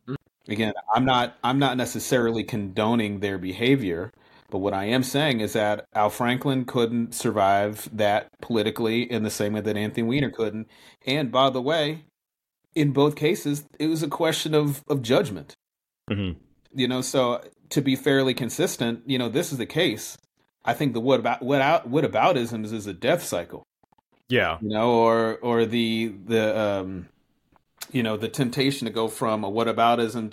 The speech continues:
Speaker 2: to, um, kind of a false comparison. Like, it's just a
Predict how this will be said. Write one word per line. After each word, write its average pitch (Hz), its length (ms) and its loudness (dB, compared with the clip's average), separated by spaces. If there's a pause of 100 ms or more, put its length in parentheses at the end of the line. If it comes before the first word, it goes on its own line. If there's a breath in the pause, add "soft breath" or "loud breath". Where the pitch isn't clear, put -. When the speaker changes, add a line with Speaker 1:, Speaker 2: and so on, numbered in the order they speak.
Speaker 2:
to, 107 400 -2 (440 soft breath)
um, 104 600 -4
kind 117 200 -2
of 101 60 -4
a 101 60 -8
false 117 400 -2
comparison. 131 640 -2 (340)
Like, 104 180 0
it's 117 180 -4
just - 220 -8
a - 40 -12